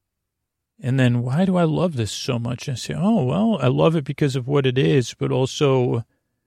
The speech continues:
because I'm ar-, I was already connected to it." Uh,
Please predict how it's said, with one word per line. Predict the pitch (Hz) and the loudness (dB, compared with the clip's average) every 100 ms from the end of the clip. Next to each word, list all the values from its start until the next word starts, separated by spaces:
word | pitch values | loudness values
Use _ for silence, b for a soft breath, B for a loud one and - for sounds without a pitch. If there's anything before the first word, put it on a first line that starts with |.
| _ _ | _ _
because | 139 - 131 | -8 -2 2
I'm | 135 127 123 | 4 4 2
ar-, | 131 135 143 | 4 4 4
I | 127 | 2
was | 131 139 | 2 4
already | 131 131 127 120 | 4 4 4 0
connected | - 127 123 175 - 120 117 - | 0 0 2 0 0 -4 -4 -4
to | 131 123 | -4 -2
it." | 123 120 123 | -4 -2 -2
Uh, | 120 120 120 120 | 0 0 0 -2